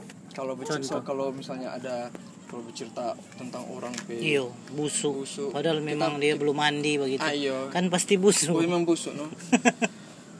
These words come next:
Speaker 1: Kan ada busuk-busuk di yang
Speaker 2: Ah.
Speaker 1: kalakuang maksudnya.
Speaker 2: Oh, iya,
Speaker 1: Nah,
Speaker 2: attitude,
Speaker 1: kita ka-,
Speaker 2: Kang.
Speaker 1: iya,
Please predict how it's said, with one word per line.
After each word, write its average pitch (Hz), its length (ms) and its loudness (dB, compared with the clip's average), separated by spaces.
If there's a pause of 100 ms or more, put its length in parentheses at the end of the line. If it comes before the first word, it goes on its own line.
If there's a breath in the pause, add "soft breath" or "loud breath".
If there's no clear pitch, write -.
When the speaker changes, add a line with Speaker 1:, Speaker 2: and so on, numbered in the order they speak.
(120)
Speaker 1:
Kan 214 160 2
ada 208 100 6
busuk-busuk 175 480 2
di 165 80 4
yang 165 180 6
Speaker 2:
Ah. 147 60 0
Speaker 1:
kalakuang 165 460 6
maksudnya. 147 260 -4
Speaker 2:
Oh, 175 180 8
iya, 139 280 4
Speaker 1:
Nah, 139 100 -4
Speaker 2:
attitude, 151 400 4
Speaker 1:
kita 175 100 4
ka-, 170 140 4
Speaker 2:
Kang. 165 120 6
Speaker 1:
iya, 151 160 2